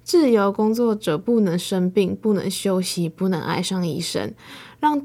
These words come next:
观众很快就可以了解剧情走向，也就是我们的男主角三种禁忌都触碰到了。那我自己认为呢，电影透过男主角 Yoon 的独白，让观众了解他的内心。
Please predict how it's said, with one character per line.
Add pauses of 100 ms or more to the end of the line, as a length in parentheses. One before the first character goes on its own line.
观
众
很
快
就
可
以
了
解
剧
情
走
向， (320)
也
就
是
我
们
的
男
主
角
三
种
禁
忌
都
触
碰
到
了。 (400)
那
我
自
己
认
为
呢，
电
影
透
过
男
主
角
Yoon
的
独
白， (260)
让 (220)
观
众
了
解
他
的
内
心。